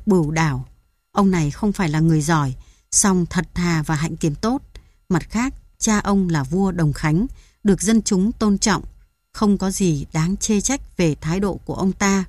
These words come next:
đối với chính phủ Pháp. Ba. Huỳnh Côn. Tôi hỏi ông ta chủ yếu về những lễ nghi trong việc chuyển ngôi, việc truất phế vua Duy Tân, lễ đăng quang cho vua kế vị,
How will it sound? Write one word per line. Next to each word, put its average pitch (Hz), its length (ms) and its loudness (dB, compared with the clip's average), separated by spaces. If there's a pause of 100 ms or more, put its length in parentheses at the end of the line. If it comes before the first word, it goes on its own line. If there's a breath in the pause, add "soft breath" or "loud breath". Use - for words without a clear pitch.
(100)
đối 180 240 2
với 180 260 0
chính 196 240 0
phủ 151 180 0
Pháp. 214 300 -2 (2750)
Ba. 190 340 0 (520)
Huỳnh 170 240 6 (100)
Côn. 196 280 2 (1040)
Tôi 208 140 4
hỏi 180 180 0
ông 180 180 0
ta 180 300 -2
chủ 165 180 -2
yếu 175 360 2
về 185 200 0
những 165 300 0 (100)
lễ 185 240 0
nghi 226 360 4 (120)
trong 208 160 0
việc 175 180 0 (140)
chuyển 165 240 4
ngôi, 185 320 2 (600)
việc 180 320 2
truất 277 180 -2
phế 202 340 0
vua 233 260 0
Duy 214 140 0
Tân, 214 300 0 (360 soft breath)
lễ 185 340 2
đăng 214 260 0
quang 208 380 2
cho 208 160 2
vua 196 220 2
kế 185 240 2
vị, 190 280 2